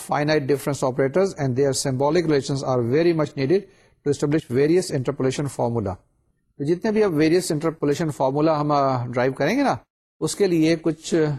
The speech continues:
آ، سمبلس ہم انٹروڈیوس کریں گے، آ، نئی ڈیفینیشنز بتائیں گے جو کہ بار بار، بار بار استعمال ہوگی۔ جیسے میں نے بات کیا تھا کہ نیوٹن کا فارورڈ ڈفرینس فارمولا ہے، نیوٹن کا بیکورڈ ڈفرینس فارمولا ہے،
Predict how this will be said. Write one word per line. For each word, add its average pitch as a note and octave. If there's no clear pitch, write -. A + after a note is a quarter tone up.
آ، C3
سمبلس D3+
ہم C3+
انٹروڈیوس C3
کریں C3+
گے، C3+
آ، C3+
نئی D3+
ڈیفینیشنز D3
بتائیں C3
گے C3
جو C#3
کہ D3+
بار C3
بار، C#3
بار B2
بار C#3
استعمال B2
ہوگی۔ G#2
جیسے C3
میں C#3
نے C#3
بات B2+
کیا D#3+
تھا B3+
کہ A3
نیوٹن C#3+
کا D3
فارورڈ C3
ڈفرینس C3
فارمولا B2+
ہے، B2
نیوٹن B2
کا B2
بیکورڈ A#2
ڈفرینس A#2
فارمولا A#2
ہے، A2+